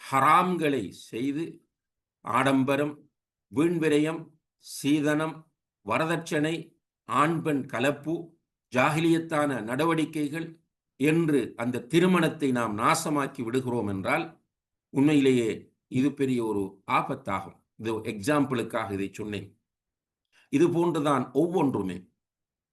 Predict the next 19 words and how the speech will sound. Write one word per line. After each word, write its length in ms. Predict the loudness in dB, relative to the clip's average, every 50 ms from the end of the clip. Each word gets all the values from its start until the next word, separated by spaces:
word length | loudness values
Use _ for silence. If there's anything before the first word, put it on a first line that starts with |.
| _ _ _
ஒரு 280 | 0 2 4 4 4 4
நெருக்கமான 640 | 4 2 2 0 0 0 0 2 2 0 0 -2
நண்பர் 600 | -2 0 0 2 2 2 0 0 -2 -4 -8 _ _ _ _
நம்மை 460 | -2 0 2 2 2 2 0 -2 -2
அவருடைய 460 | -2 0 0 0 0 0 -2 -2 0
வீட்டுக்கு 640 | 0 0 0 0 -2 -6 -6 -6 -8 -8 -8 -8 -8
திருமணத்திற்கு 720 | -4 0 0 2 2 0 -2 -4 -6 -10 -14 -14 -12 -12
அழைக்கிறார். 640 | -10 -8 -8 -10 -10 -10 -12 -14 -14 -16 _ _ _ _ _ _ _ _ _ -8
ஆனால் 560 | -6 -4 -4 -2 -2 -2 -4 -6 -10 -16 _ _ _ _ _ _ _ _ _ _ _ _
அந்த 220 | -2 0 0 2
திருமணத்திலே 720 | 2 2 2 2 2 2 2 2 0 -2 -4 -8 -6 -6 -4
ஜாகிலியத்துகளும் 960 | -4 -2 -2 -2 -2 -2 -2 -2 -2 -2 -4 -4 -4 -2 -2 -2 -4 -6 -8 -18 _ _ _ _ _ _ _ _ _ _ _ 0 2
பெரும்பாவங்களும் 960 | 4 6 6 6 4 4 4 4 4 4 2 2 0 0 0 0 -2 -4 -8 -14 -20 _ _ _ _ _ _ _ -4 0
பிதஅத்துகளும் 800 | 0 2 2 2 0 0 -2 -2 -2 0 2 2 2 0 0 -2 0
காணப்படுகின்றன 1000 | 0 2 2 2 0 -2 -2 -2 -2 -2 0 0 0 -2 -2 -2 -2 -2 -4 -4
என்று 200 | -4 -6 -8 -8
சொன்னால், 600 | -8 -8 -6 -6 -4 -4 -4 -4 -6 -8 -12 _ _ _ _ _ _ _ _ _ _ _
அந்த 260 | -2 0 0 2 2
இடத்தில் 680 | 4 4 2 2 0 0 0 0 0 -2 -4 -10 _